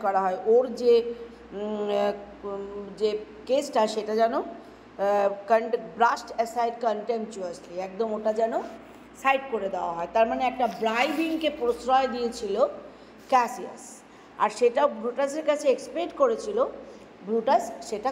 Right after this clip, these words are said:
করবে। যে কী করবে, যেখানে star marks দিয়ে রাখো, লুসিয়াস পেল্লার সঙ্গে কী হয়েছিল,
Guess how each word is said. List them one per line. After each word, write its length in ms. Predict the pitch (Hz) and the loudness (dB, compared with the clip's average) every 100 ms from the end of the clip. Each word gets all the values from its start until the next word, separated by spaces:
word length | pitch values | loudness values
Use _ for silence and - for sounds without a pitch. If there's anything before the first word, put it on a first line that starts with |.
| - | -4
করবে। 240 | 196 185 | -4 -4
যে 80 | 202 214 | -6 -4
কী 120 | 320 | -4
করবে, 360 | 311 311 311 311 | 2 2 4 2
যেখানে 240 | 302 302 | 0 -2
star 360 | 302 277 262 254 | -2 2 2 2
marks 280 | 269 269 226 | -2 -4 0
দিয়ে 180 | 262 | 4
রাখো, 280 | 269 262 480 - - - - - - - | 4 2 -4 -10 -14 -20 -20 -20 -14 -4
লুসিয়াস 460 | 277 285 311 294 294 | -2 2 4 4 4
পেল্লার 300 | 247 240 233 | 2 4 2
সঙ্গে 300 | 233 233 277 | 2 -2 -4
কী 220 | 285 247 | -2 4
হয়েছিল, 440 | 240 220 226 202 | 6 6 2 0